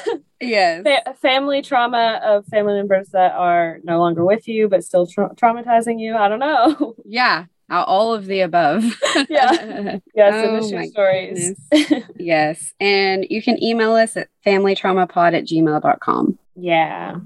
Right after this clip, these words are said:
Speaker 1: And find our Facebook page. That's where we're trying to be the most active in the Facebook group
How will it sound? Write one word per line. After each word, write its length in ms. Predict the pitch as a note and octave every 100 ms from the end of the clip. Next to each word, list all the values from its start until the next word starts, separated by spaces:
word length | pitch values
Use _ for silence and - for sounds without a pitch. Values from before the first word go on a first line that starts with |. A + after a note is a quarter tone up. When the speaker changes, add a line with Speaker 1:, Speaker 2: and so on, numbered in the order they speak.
| -
Speaker 1:
And 200 | E3+ E3
find 220 | F3 E3+
our 80 | E3+
Facebook 460 | A#3+ A#3+ - G#3+ -
page. 800 | G#3+ G3+ F#3+ F#3+ F#3 - - - -
That's 200 | F#3 -
where 100 | F#3+
we're 120 | F3+
trying 260 | - E3+
to 60 | F3
be 80 | F3
the 80 | E3
most 240 | D#3+ E3+
active 420 | - D#3 D3+ E3 E3
in 100 | E3
the 60 |
Facebook 540 | E3+ G3 G3 - F3+ E3+
group 380 | F3 E3+ E3+